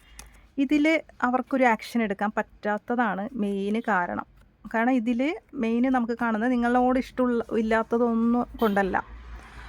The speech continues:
ഇഷ്ടമുണ്ട് നിങ്ങളുടെ വ്യക്തിക്ക്, നല്ല ഇഷ്ടമുണ്ട്. കാണാം, നമുക്ക് കാണാം ആ ഒരു ഫുൾ കാർഡ്. നിങ്ങളുമായിട്ടൊരു റിയൂണിയൻ ആഗ്രഹിക്കുന്നുണ്ട്, ന്യൂ ബിഗിനിങ് ആഗ്രഹിക്കുന്നുണ്ട് ഈ വ്യക്തി. പക്ഷേ,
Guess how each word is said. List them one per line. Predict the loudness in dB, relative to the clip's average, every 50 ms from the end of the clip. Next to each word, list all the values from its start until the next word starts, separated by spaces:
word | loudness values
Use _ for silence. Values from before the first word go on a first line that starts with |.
| -16 -16 -16 -16 -16 -18 -10 -4 -2 -2
ഇഷ്ടമുണ്ട് | -2 0 0 2 4 6 6 6 6 4
നിങ്ങളുടെ | 4 4 4 2 2 0
വ്യക്തിക്ക്, | 0 -2 -6 -14 -12 -8 -8 -10 -10 -12 -20 -20 -20 -20 -20 -12 -6 -2 0
നല്ല | 2 2 2 2 0
ഇഷ്ടമുണ്ട്. | -2 -4 -6 -6 -4 -6 -8 -10 -18 -20 -20 -20 -20 -20 -20 -18 -14 -6 0 2
കാണാം, | 2 4 4 4 4 4 4
നമുക്ക് | 2 2 0 -2 0 2
കാണാം | 2 2 2 0 0 -2 -2
ആ | -2 -2
ഒരു | -2 -4 -4 -4
ഫുൾ | -4 -6 -6 -4 0 2
കാർഡ്. | 2 2 2 2 0 0
നിങ്ങളുമായിട്ടൊരു | 2 2 4 4 4 2 2 0 0 0 0 0 0 -2 -2
റിയൂണിയൻ | -2 -2 -2 -2 -2 0 0 0 0
ആഗ്രഹിക്കുന്നുണ്ട്, | -2 -2 -4 -6 -6 -6 -6 -6 -6 -6 -6 -6 -6 -6 -8 -10 -12 -14 -10 -6 -4
ന്യൂ | -4 -4 -2 -4
ബിഗിനിങ് | -4 -2 -2 -2 0 0 2 2 2
ആഗ്രഹിക്കുന്നുണ്ട് | 2 0 -2 -2 -4 -6 -6 -4 -4 -4 -4 -4 -4
ഈ | -6
വ്യക്തി. | -6 -8 -8 -8 -8 -8 -8 -10 -16 -20 -20 -20 -20 -20 -20 -20 -20 -20 -20 -20 -20 -20 -20 -20 -20 -20
പക്ഷേ, | -10 -2 0 0 0